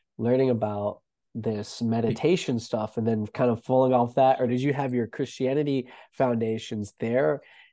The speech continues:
and then you kind of left that behind and then you happened to found meditation? How, how did this work? I'm always curious to learn how people, like,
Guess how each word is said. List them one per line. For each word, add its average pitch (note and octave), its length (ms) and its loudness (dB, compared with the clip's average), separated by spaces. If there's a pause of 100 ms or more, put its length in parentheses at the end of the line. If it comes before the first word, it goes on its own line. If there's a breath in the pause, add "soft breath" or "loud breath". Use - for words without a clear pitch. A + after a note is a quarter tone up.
(160)
and A#2 200 0
then A2+ 360 2
you A#2 120 -2
kind A#2+ 220 -4
of G#2+ 160 -4
left A#2 320 -4
that A#2+ 160 0
behind B2+ 500 0
and G#2+ 160 -8
then A2 100 -4
you A2+ 80 -4
happened C3 360 -6
to D#3+ 60 2
found D#3+ 280 -2
meditation? D#3+ 600 -4
How, F3+ 280 -8
how E3 140 -4
did F3 140 0
this C3 140 0
work? B2 300 0
I'm B2 160 -4
always D#3+ 320 0
curious D3+ 360 0
to B2 80 0
learn A#2+ 200 -2
how A2+ 180 -8
people, A#2+ 400 -2
like, G#2 240 -2